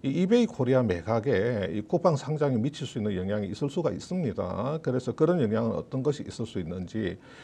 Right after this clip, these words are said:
이런 부분에 대한 많은 기사들이 쏟아질 줄 알았는데, 의외로 어떤 기사들이 쏟아지냐면, 한국 증시가 차등 의결권을 허용하지 않기 때문에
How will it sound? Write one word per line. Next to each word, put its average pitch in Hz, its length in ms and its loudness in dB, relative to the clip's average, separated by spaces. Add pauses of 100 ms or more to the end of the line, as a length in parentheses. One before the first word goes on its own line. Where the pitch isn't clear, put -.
이런 208 320 10
부분에 180 380 8
대한 117 340 0
많은 151 400 0
기사들이 151 500 -2
쏟아질 139 440 4
줄 104 140 0
알았는데, 95 800 2 (340)
의외로 208 380 12
어떤 214 200 8
기사들이 147 420 6
쏟아지냐면, 101 960 0 (680)
한국 226 500 8
증시가 135 600 2
차등 208 420 4
의결권을 117 680 4
허용하지 131 340 4
않기 95 360 -2
때문에 101 720 2